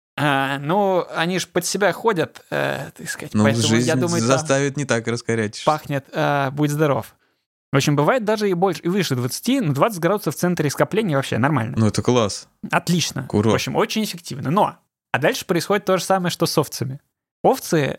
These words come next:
Speaker 2: <laughs>
Speaker 1: э,
Speaker 2: Все хотят тепла.
Speaker 1: <laughs> Да. Ты как бы стоишь рядом в ряду других пингвинов, но ты как бы с краю. То есть тебя с одной
Speaker 2: Нет, это
Speaker 1: стороны
Speaker 2: непорядок.
Speaker 1: овивает ветер.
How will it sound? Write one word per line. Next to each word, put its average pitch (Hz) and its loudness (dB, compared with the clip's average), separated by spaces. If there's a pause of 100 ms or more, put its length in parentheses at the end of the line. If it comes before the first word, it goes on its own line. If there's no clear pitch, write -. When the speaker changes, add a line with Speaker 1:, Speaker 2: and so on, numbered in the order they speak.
Speaker 2:
<laughs> - 0
Speaker 1:
э, 233 2
Speaker 2:
Все 233 -4
хотят 247 -2
тепла. 202 0 (200)
Speaker 1:
<laughs> 143 -8
Да. 170 -4 (260)
Ты 233 0
как 208 0
бы 208 0
стоишь 254 0
рядом 190 0 (200)
в 147 0
ряду 175 2 (100)
других 156 -2
пингвинов, 170 2 (360)
но 170 4
ты 262 0
как 247 0
бы 214 0
с - -2
краю. 160 0 (400)
То 160 2
есть - -4
тебя 196 0
с - -2
одной 143 2
Speaker 2:
Нет, 135 4
это 139 0
Speaker 1:
стороны 190 2
Speaker 2:
непорядок. 113 0
Speaker 1:
овивает 175 -2
ветер. 165 -2